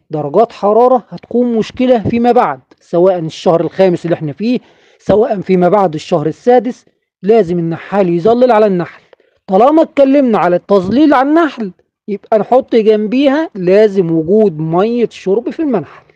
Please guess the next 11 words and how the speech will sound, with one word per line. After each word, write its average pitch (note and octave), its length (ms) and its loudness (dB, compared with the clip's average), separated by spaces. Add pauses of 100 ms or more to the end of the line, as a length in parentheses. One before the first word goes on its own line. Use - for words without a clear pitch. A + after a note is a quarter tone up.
(540)
الاتنين A3+ 400 2
دول D#4 240 2
مرتبطين B3+ 520 2
ببعض، D#3+ 460 0 (400)
ظللنا A#3+ 440 4
على C#4 120 2
النحل D4 340 0 (180)
لازم A3 300 2
نحط G3+ 280 -2
مية، C3+ 300 -4 (680)
تمام؟ D#3+ 340 -2